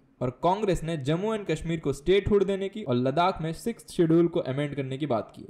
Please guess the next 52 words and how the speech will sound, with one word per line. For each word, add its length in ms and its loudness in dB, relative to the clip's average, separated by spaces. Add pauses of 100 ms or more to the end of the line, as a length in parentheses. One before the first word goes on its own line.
वैसे 280 0
जम्मू 300 0
and 120 -4
कश्मीर 300 0
को 120 -2
statehood 520 2
देने 200 -4
की 100 -4
बात 300 -2
तो 60 -2
बीजेपी 460 0
ने 100 -6
भी 120 0
किया 240 -2
है, 160 -14 (100)
पर 100 2
ये 240 -4
कब 240 2
करेंगे 320 -2
वो 140 -2
उन्होंने 300 -8
clearly 320 -6
नहीं 140 -8
बताया। 280 -8 (160)
और 120 -2
बीजेपी 500 -2
ने 140 -8
सीएए 540 0
लाने 280 -4
की 120 -6
भी 120 0
बात 300 -2
की 60 -16
है। 100 -16 (160)
तो 100 2
ये 240 -2
थे 260 2
दोनों 360 0
के 140 0
manifesto 560 -2
के 100 -6
कुछ 220 -8
important 460 -2
highlights। 500 -4 (400)
उसमें 340 -4
और 240 4
भी 140 2
zones 360 0
हैं 180 0
जैसे 180 -2
farming, 580 0
fisheries, 560 -2